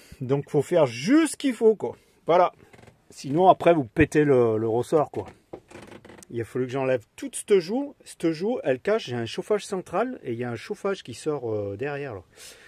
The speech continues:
Donc il faut les démonter tout ça. Il faut les démonter toutes, euh, les, les faux rideaux, hein. C'est des faux rideaux ça.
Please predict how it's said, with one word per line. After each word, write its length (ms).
Donc 140
il 40
faut 120
les 100
démonter 380
tout 180
ça. 200
Il 320
faut 80
les 80
démonter 440
toutes, 640
euh, 320
les, 240
les 140
faux 180
rideaux, 360
hein. 100
C'est 140
des 100
faux 180
rideaux 320
ça. 240